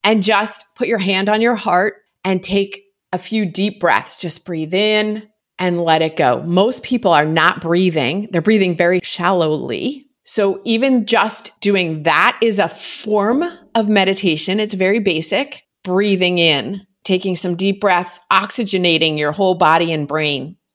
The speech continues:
The other thing about the time factor with meditation is that, and there's a reason the highest performing business leaders, highest business leaders and athletes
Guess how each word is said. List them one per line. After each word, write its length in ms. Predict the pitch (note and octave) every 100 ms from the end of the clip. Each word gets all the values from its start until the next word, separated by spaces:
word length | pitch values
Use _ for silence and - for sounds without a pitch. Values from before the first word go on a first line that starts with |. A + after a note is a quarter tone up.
| _
The 120 | A3 A3+
other 180 | C4
thing 220 | B3+ C4 G#3+
about 340 | F3+ F3+ -
the 120 | E3
time 460 | - - G3 G3 F3+
factor 400 | - C#3+ - C3+
with 180 | D#3 F3
meditation 800 | E3 D#3+ - D#3 D3+ F#3 G#3 A#3+ _ -
is 340 | G3 F#3 F3 - -
that, 280 | F3 D#3 -
and 120 | F#3+
there's 160 | G3+
a 60 | A3
reason 460 | G3 B3 G3+ D#3 D#3
the 60 |
highest 600 | D3+ F#3 F#3+ G#3 G#3 - - _ _
performing 840 | G3 F#3+ F#3 F#3 F3+ E3+ E3 E3+ _ -
business 420 | F#3 G3+ F3 -
leaders, 340 | D#3+ C3+ D3+
highest 640 | - E3+ F3 F#3 - - - _ -
business 340 | G3+ G3+ G#3
leaders 240 | A#3+ A3+ A3
and 200 | G3 B3
athletes 640 | G#3+ G3 - G#3 B3+ -